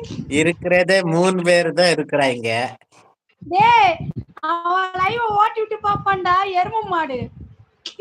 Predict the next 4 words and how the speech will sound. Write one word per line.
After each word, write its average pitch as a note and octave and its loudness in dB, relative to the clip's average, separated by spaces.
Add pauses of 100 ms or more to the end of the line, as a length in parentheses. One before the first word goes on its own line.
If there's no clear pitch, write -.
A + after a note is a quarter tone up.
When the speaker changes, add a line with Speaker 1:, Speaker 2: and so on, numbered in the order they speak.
(200)
Speaker 1:
பாக்கட்டும், D3+ 0 (160)
பாக்கட்டும், D#3 0
பாக்கட்டும், A2+ -4
பாக்கட்டும். G#2+ -14